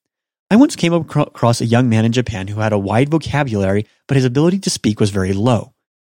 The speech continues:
He was able to articulate basic sentences. However, beyond that, his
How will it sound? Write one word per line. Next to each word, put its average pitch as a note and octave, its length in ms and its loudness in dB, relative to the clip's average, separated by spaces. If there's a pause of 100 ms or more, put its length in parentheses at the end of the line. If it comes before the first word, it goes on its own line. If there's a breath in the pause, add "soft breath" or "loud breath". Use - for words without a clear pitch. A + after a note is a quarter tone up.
(140)
He - 200 -2
was A2 140 2
able G#2+ 140 4
to - 120 -8
articulate G#2+ 460 0
basic G#2 300 -2
sentences. G3+ 560 0 (240)
However, D#3 200 2
beyond E3+ 380 2
that, A2 220 -2 (200)
his A#2+ 280 0